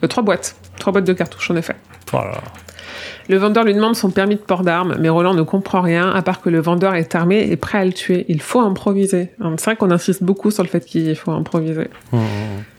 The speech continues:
Speaker 1: Il repense au pistolero. Je cite, « des gardiens de la paix, des hommes chargés de faire obstacle aux modifications du monde. » Aux modifications du monde ! <laughs> C'est fou cette définition pour, euh, deux flics, euh,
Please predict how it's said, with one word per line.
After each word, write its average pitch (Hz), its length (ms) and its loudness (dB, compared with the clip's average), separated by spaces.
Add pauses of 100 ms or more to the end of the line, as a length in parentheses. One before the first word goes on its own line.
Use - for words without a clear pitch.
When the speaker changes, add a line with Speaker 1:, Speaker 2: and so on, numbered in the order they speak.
(140)
Speaker 1:
Il 220 120 4
repense 254 300 2
au 247 60 4
pistolero. 247 680 2 (720)
Je 170 120 0
cite, « - 440 -4
des 170 120 2
gardiens 202 320 2
de 190 120 2
la 160 100 2
paix, 180 240 2
des 165 200 2
hommes 185 140 2
chargés 175 320 2
de 160 120 2
faire 160 280 -4
obstacle 190 480 -2
aux - 20 0
modifications 180 720 -2
du 165 120 0
monde. » 165 220 0
Aux 190 60 4
modifications 254 840 2
du 220 100 4
monde ! 269 320 4
<laughs> - 1200 -2
C'est 220 160 0
fou 392 140 0
cette 220 160 0
définition 208 500 0
pour, 175 240 2
euh, 180 140 4
deux 202 260 0
flics, 220 360 -2
euh, 165 380 2